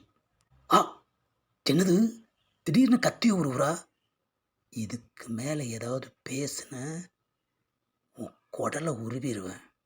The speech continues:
ஆஹா, பொண்ணுங்கெல்லாம் இப்ப என்ன வச்சுட்டு அலையுறாங்கன்னே கண்டுபிடிக்க முடிய மாட்டேங்குது ஐயா.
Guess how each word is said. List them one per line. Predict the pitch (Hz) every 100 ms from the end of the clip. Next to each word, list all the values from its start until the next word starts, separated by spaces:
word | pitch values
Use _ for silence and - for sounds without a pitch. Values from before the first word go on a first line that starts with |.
| _ _ _ _ _
ஆஹா, | - 117 120 113 - _ _ - - - - - - -
பொண்ணுங்கெல்லாம் | - 131 165 170 202
இப்ப | 185 180
என்ன | 147 117 147 180
வச்சுட்டு | 180 156 - 185 208
அலையுறாங்கன்னே | 156 160 180 180 185 190 214
கண்டுபிடிக்க | - 110 143 175 160 -
முடிய | 143 135 135
மாட்டேங்குது | 123 120 117 113 110
ஐயா. | 110 110